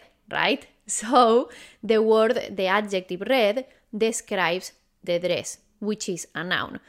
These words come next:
So red is a descriptive adjective. Are you with me?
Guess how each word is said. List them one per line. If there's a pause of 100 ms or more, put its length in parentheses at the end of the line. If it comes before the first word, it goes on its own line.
(220)
So
red
is
a
descriptive (360)
adjective. (340)
Are
you
with
me?